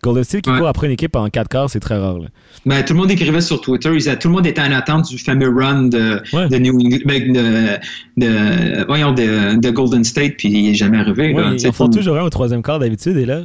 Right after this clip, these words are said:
Speaker 1: ça s'est pas du tout passé. Mais oui, je pense qu'ils sont confiants, ils peuvent le faire. Mais ouais, ça va être, ça va être difficile parce que, tu sais, encore une fois, Siakam, il a tiré à quatre-vingt-deux pour cent, là, chose qui arrive jamais,
Speaker 2: C'est
Speaker 1: jamais,
Speaker 2: fou, c'est
Speaker 1: jamais,
Speaker 2: fou,
Speaker 1: là.
Speaker 2: fou, fou, fou, fou.
Speaker 1: Tu sais, il va, il va plus le faire, là.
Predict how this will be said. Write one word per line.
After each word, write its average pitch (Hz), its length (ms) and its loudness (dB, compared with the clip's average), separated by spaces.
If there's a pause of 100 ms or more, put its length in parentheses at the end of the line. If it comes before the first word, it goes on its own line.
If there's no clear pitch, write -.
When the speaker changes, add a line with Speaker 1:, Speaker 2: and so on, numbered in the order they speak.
Speaker 1:
ça 113 140 -12
s'est 110 140 -12
pas 185 260 -2
du - 120 0
tout 160 180 -4
passé. 131 420 -8 (460)
Mais 127 100 0
oui, 185 160 0
je - 80 -6
pense 190 220 -4
qu'ils 131 80 -4
sont 127 120 -2
confiants, 123 320 -4
ils 160 80 -2
peuvent 160 220 -2
le 131 100 0
faire. 143 280 -4 (920)
Mais 110 520 -2
ouais, 120 220 -4
ça 101 120 -4
va 101 80 -2
être, 98 140 -8
ça 110 80 -2
va 107 80 0
être 107 60 -6
difficile 185 340 -4
parce 143 160 -2
que, - 100 -4
tu 123 220 -4
sais, 151 80 -4
encore 127 180 -2
une 113 60 -4
fois, 151 320 -4
Siakam, 123 800 -6
il 107 240 -6
a - 20 -8
tiré 117 240 -8
à 123 80 -4
quatre-vingt-deux 117 480 -4
pour 107 220 -8
cent, 151 180 -10
là, 151 80 -8
chose 123 220 -8
qui - 100 -10
arrive 107 240 -6
jamais, 101 400 -4
Speaker 2:
C'est 113 80 0
Speaker 1:
jamais, 107 260 -4
Speaker 2:
fou, 107 120 -2
c'est 104 280 -2
Speaker 1:
jamais, 151 220 -4
Speaker 2:
fou, 160 140 2
Speaker 1:
là. 135 40 0
Speaker 2:
fou, 147 280 -4
fou, - 0 -
fou, 139 240 -2
fou. 127 220 -2
Speaker 1:
Tu 117 80 -6
sais, 131 100 0
il 120 60 2
va, 123 120 0
il 131 100 -4
va 113 120 -2
plus 156 140 0
le 131 40 0
faire, 185 240 -2
là. 190 80 -4